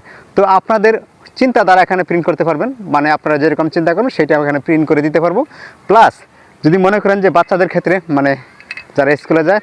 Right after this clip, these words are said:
তা-, তাদের ক্ষেত্রে ব্যাগে যখন আপনারা এটা দিয়ে দিবেন, তখন আপনার ফ্যামিলির মেম্বারদের নাম্বার এখানে দিয়ে দিতে পারবেন। প্লাস কিছু তথ্য যদি লিখতে চান সেটা লিখে দিতে পারবেন। তো এই ধরনের মামপট যদি আমাদের কাছ থেকে নিতে চান, মানে পানির মামপট,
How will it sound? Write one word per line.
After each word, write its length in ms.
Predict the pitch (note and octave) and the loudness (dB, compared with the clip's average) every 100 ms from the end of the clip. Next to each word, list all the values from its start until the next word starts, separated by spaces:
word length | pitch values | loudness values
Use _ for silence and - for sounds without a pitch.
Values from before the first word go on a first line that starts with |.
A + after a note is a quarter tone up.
| - | -2
তা-, 60 | |
তাদের 240 | D3+ C#3+ D#3 | -2 -2 -2
ক্ষেত্রে 300 | E3+ E3 G#3+ - - - A2+ | -2 -2 -4 -10 -20 -12 -2
ব্যাগে 300 | C#3 D#3 E3 | 0 2 2
যখন 260 | E3+ F3 | 0 0
আপনারা 220 | E3 F3 | -2 0
এটা 140 | D#3+ E3+ | 0 0
দিয়ে 180 | D#3+ F#3+ | 0 0
দিবেন, 260 | D#3+ G#3 A#3+ _ _ - - - - | 0 -2 -6 _ _ -20 -20 -6 -2
তখন 340 | F3+ G3 G3+ - _ | 0 0 -4 -10 _
আপনার 420 | D#3 D3 E3+ E3+ - | -4 -2 -2 -4 -8
ফ্যামিলির 460 | - D#3+ F3+ F#3 F3+ - - - | -6 -2 0 0 -2 -8 -16 -4
মেম্বারদের 460 | D3+ E3 E3 D#3 | -2 0 0 0
নাম্বার 440 | C3 C3+ D#3 E3+ E3+ | 0 0 2 2 2
এখানে 240 | D3 D3+ | 0 -2
দিয়ে 140 | B2+ C#3+ | -2 -2
দিতে 160 | C#3 | -2
পারবেন। 280 | C#3+ C#3 G3 - - - - | -2 -4 -6 -10 -20 -20 -6
প্লাস 260 | D#3 D3+ C#3+ - _ _ _ _ F#3 | 0 2 0 -6 _ _ _ _ -4
কিছু 160 | F3 | -2
তথ্য 360 | E3+ F#3 - G3 | 0 -2 -2 -2
যদি 140 | F#3 | 0
লিখতে 240 | F3+ - F3 | 0 0 -4
চান 120 | F#3 | -2
সেটা 220 | - D#3+ | 0 0
লিখে 200 | E3 D#3 | 0 0
দিতে 160 | D3+ D#3+ | -2 0
পারবেন। 320 | E3 D#3+ C#4 - - - D3+ | 0 -2 -6 -8 -6 -6 0
তো 220 | G3 F#3+ | 2 2
এই 380 | - G3 A#3 B3 | 2 2 2 2
ধরনের 300 | G3+ G3 F#3 | 2 2 2
মামপট 400 | D3 F3 G3+ F#3 | 0 0 0 -2
যদি 180 | F#3 F#3 | 0 0
আমাদের 220 | E3+ F3 | 0 0
কাছ 100 | F3 | 0
থেকে 140 | E3+ | 0
নিতে 180 | E3+ F3+ | 0 0
চান, 220 | - E3 B3 _ - - - - | -2 -4 -8 _ -20 -20 -20 -4
মানে 200 | C#3 C#3 | -2 -2
পানির 360 | D3 E3+ E3+ F3+ | 0 0 0 0
মামপট, 400 | D3+ D3 F#3+ B3+ | 0 0 0 -2